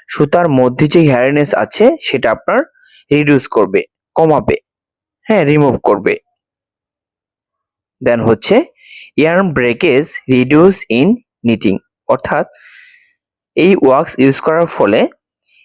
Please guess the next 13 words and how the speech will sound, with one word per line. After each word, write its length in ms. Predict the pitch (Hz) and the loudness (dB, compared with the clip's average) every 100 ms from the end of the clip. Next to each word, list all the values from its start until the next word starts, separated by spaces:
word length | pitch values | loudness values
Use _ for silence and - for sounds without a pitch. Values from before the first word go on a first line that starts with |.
| _ | _
নিটিং 280 | 139 143 185 | -2 2 0
সেকশনে, 580 | 180 151 - 190 131 - - _ _ _ _ _ _ _ - | 0 -2 0 0 0 -2 -8 _ _ _ _ _ _ _ -6
আহ, 320 | 107 104 107 110 123 | -2 0 0 0 0
যে 340 | 107 107 214 - - - 139 | 2 2 0 -4 -12 -4 -2
নিটিং 400 | 143 170 175 139 | 0 0 0 0
ব্রেকেজ 400 | 139 143 190 135 | -2 0 0 2
আছে, 380 | 104 - 202 247 - - - _ _ _ _ _ - | -2 -2 0 0 -4 -18 -20 _ _ _ _ _ -10
হ্যাঁ, 300 | 190 202 90 - - _ _ - - _ _ _ - 117 | -4 -2 -4 -6 -14 _ _ -20 -20 _ _ _ -4 -2
সেই 140 | 151 | 0
নিটিং 340 | 147 151 170 | 0 0 0
ব্রেকেজটা 480 | 139 127 151 - 131 | 0 0 -2 -2 -4
আপনার 400 | 113 156 208 339 - _ - _ | -4 -2 -2 -2 -6 _ -20 _
কমাবে, 420 | 180 180 139 - | 0 0 0 -2